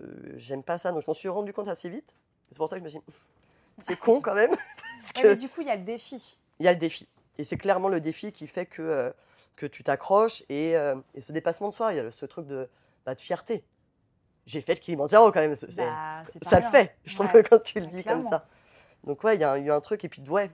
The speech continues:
Speaker 1: d'être reconnaissante pour mon corps et mon esprit, quoi. Te
Speaker 2: Mm.
Speaker 1: dire, euh, tu vois, avec la volonté, avec, euh, je sais pas, je suis assez passionnée par le corps humain et la force du mental. Et là, ça le montre, quoi. Que, euh, n'importe qui, entre guillemets, pourrait le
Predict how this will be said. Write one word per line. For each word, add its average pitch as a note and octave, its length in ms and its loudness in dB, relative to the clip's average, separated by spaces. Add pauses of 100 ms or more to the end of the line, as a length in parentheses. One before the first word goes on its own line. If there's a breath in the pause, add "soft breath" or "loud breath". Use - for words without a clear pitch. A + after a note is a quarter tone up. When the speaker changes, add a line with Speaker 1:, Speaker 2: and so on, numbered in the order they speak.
Speaker 1:
d'être D3+ 260 0
reconnaissante F#3+ 680 0 (640)
pour D3 140 -8
mon D#3 120 -2
corps F#3+ 240 2
et D3+ 60 2
mon D3 140 -2
esprit, D#3 280 -4
quoi. C#3+ 140 -6
Te - 140 -10
Speaker 2:
Mm. - 20 -10
Speaker 1:
dire, E3+ 240 -6
euh, D3+ 160 0 (260 soft breath)
tu - 60 -20
vois, F3 80 0
avec F3 100 0
la C#3+ 120 0
volonté, F#3 640 -2
avec, C#3+ 360 -2
euh, C#3 180 -2
je D#3 80 -12
sais D3 160 -8
pas, E3 200 -4 (1120 loud breath)
je - 140 -10
suis - 220 -4
assez E3 200 -2
passionnée G#3+ 420 -2
par E3+ 120 0
le D#3 60 -2
corps F#3 260 0
humain F#3 240 -2
et F3+ 60 0
la D3 100 -2
force F3 260 -10
du D#3 80 -10
mental. D#3 340 -6 (500)
Et C#3 80 -2
là, F3 120 0
ça D#3+ 160 0
le D3+ 60 -2
montre, F#3 220 -2
quoi. - 140 -14 (300)
Que, - 120 -14
euh, B2 280 -6
n'importe D#3+ 420 -2
qui, - 240 -8
entre D#3+ 200 -2
guillemets, D#3 220 -4
pourrait C#3 280 -6
le C3+ 240 -6